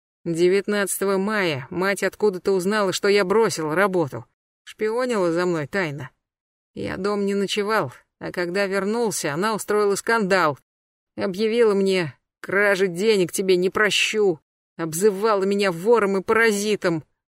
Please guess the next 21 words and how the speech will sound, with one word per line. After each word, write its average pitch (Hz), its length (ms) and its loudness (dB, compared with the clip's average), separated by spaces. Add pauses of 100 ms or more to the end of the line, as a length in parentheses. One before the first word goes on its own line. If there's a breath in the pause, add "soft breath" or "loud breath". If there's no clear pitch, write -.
(180)
Снова 196 440 -6
угрожала, 185 640 2
что 208 200 0
завтра 185 380 0
же 165 120 -6
пойдет 190 400 0
в 180 60 -2
ментовку 208 540 2
и - 20 6
заложит 196 540 2
меня. 185 360 0 (300)
«Родная 202 1040 0
мать!» 247 800 0 (180)
выкрикнул 165 640 0
Сурков. 135 640 -6 (400)
На 170 120 2
его 175 280 2
глазах 170 560 -2
внезапно 180 640 0
выступили 175 560 -6
слезы. 170 680 -8